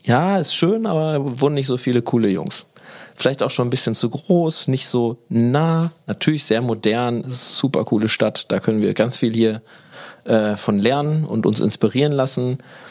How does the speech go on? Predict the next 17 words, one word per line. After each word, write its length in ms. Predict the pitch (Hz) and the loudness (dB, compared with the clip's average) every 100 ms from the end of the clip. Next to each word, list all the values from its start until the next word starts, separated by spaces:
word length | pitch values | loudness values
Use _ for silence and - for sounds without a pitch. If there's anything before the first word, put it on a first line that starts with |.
| - - _ - | -20 -20 _ -4
Aber 240 | - 104 110 | -2 0 0
die 140 | 101 | 0
Nähe 320 | 110 123 147 | 2 2 2
und 160 | 120 110 | 0 0
Offenheit 540 | 131 - 127 120 113 | 0 0 2 2 2
der 80 | 107 | 0
Düsseldorfer 920 | 113 117 117 110 104 107 107 101 104 - - | 0 0 2 2 2 0 0 0 -2 -10 -4
und 160 | 104 - | -4 -2
trotzdem 560 | - 147 - - 120 117 | -2 -2 -2 -2 0 0
diese 180 | 110 | -2
Internationalität 1040 | 95 110 104 98 113 101 101 - 123 123 - | -2 0 0 0 0 0 0 0 2 0 -2
ist 400 | - - - - - | -2 0 0 -4 -10
für 260 | - - 120 | -4 0 2
mich 460 | 127 170 - - - | 2 0 -2 -8 -2
ganz 260 | 110 110 | -2 0
was 200 | 104 - _ _ | -2 -4 _ _
Besonderes. 600 | - 104 92 87 87 - | 0 0 2 -2 -6 -8